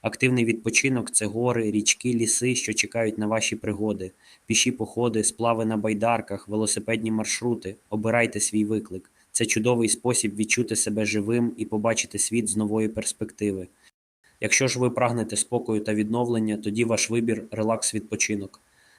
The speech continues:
Це може бути тиждень на березі моря, спа-процедури або просто спокійний час на природі. Дозвольте собі розслабитись, забути про щоденні турботи та відновити внутрішню гармонію. Ваше тіло і розум будуть вам вдячні.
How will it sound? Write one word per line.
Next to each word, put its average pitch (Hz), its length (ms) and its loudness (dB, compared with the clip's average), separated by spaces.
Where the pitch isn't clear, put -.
Це - 120 0
може 123 260 4
бути 113 240 0
тиждень 117 440 0
на 113 100 0
березі 110 380 2
моря, 113 360 2
спа-процедури 110 1000 -2
або 107 220 -2
просто 117 340 -2
спокійний 110 520 -2
час 107 340 -2
на 104 60 -4
природі. 104 520 -4
Дозвольте 120 440 2
собі 110 280 0
розслабитись, 113 800 -2
забути 110 420 -2
про 107 180 -4
щоденні 113 480 0
турботи 110 540 0
та 107 140 -2
відновити 110 500 2
внутрішню 107 500 -2
гармонію. 107 540 0
Ваше 110 280 0
тіло 120 320 0
і 107 140 -2
розум 117 360 2
будуть 110 320 -2
вам 107 180 0
вдячні. 104 520 -2